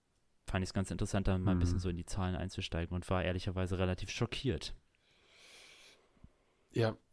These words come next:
Speaker 2: das
Speaker 1: Ja.
Speaker 2: glaub ich.
Speaker 1: Und gerade West Ham, wie gesagt, ist halt ein Team, das defensiv super sicher steht. Das haben sie auch richtig gut gemacht gegen uns, haben relativ wenig zugelassen. Wir hatten auch am Ende wie so ein erwartetes Tor, ich weiß gar nicht, wie viel.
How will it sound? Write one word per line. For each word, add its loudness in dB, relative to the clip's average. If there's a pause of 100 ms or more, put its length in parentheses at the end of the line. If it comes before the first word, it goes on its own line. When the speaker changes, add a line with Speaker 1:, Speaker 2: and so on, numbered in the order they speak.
Speaker 2:
das -2
Speaker 1:
Ja. -6
Speaker 2:
glaub 10
ich. 4 (1700)
Speaker 1:
Und 4
gerade 12
West 4
Ham, 4
wie 6
gesagt, 4
ist 0
halt 4
ein -6
Team, -6
das -6 (240)
defensiv 0
super 4
sicher 0
steht. -2
Das 2
haben 2
sie 0
auch -2 (120)
richtig -4
gut -4
gemacht 0
gegen -2
uns, -4 (300)
haben -2
relativ 2
wenig -2
zugelassen. 0
Wir 2
hatten -2
auch 0
am 0
Ende 0
wie -2
so -2
ein 0
erwartetes 0
Tor, 0
ich -2
weiß -8
gar -2
nicht, -6
wie -12
viel. -4